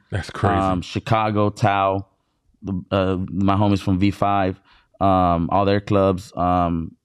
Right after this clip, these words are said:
Speaker 2: yeah, I could just go on and on. The Bay Area, sh-, New York, like, you name it.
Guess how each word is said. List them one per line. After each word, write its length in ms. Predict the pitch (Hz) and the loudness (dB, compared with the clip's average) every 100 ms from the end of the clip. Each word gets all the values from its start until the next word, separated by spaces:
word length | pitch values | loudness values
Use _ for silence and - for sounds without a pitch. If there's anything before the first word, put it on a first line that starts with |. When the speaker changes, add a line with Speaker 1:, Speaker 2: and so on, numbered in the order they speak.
| _ - | _ -2
Speaker 2:
yeah, 180 | 143 104 | 0 0
I 60 | |
could 120 | 104 117 | -2 -2
just 140 | 104 | 0
go 100 | 110 | 0
on 100 | 113 | 2
and 80 | 117 | 2
on. 100 | 110 | 2
The 80 | 90 | 2
Bay 280 | 80 98 107 | 2 2 2
Area, 720 | 107 104 104 107 104 101 104 - | 2 4 4 4 4 2 -2 -6
sh-, 220 | - - | -20 -4
New 160 | 98 98 | 0 2
York, 360 | 101 110 107 | 4 2 0
like, 140 | 110 98 | -2 0
you 40 | |
name 220 | 110 123 | 2 4
it. 120 | 110 | 2